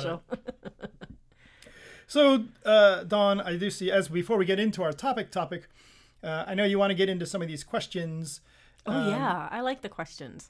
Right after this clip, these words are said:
Speaker 2: Before we get there, though, I do want to mention that we have some new subscribers to the newsletter, and there's only two of them, so it won't take long to get through 'em.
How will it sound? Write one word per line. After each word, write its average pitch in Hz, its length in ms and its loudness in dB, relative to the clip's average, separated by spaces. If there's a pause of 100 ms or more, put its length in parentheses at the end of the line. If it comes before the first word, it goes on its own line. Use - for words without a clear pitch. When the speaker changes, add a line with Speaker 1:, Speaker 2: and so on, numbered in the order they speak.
(120)
Speaker 2:
Before 214 300 2
we 220 100 2
get 165 300 -2
there, 226 260 4
though, 160 300 0
I 175 100 -4
do 240 200 -2
want 170 320 -4
to 156 600 -8
mention 165 720 -8
that 156 280 -6
we 156 100 -8
have 156 200 -4
some 165 120 -6
new 277 120 2
subscribers 202 440 0
to 320 220 -2
the 190 340 -2
newsletter, 247 1160 -4
and 180 300 -6
there's 175 140 -4
only 269 360 -4 (360)
two 285 160 2
of 156 120 0
them, 123 180 -10
so 160 220 -8
it 190 60 -8
won't 247 160 -2
take 254 120 -6
long 254 200 0
to 233 60 -4
get 269 160 -4
through 294 200 -4
'em. 131 120 -6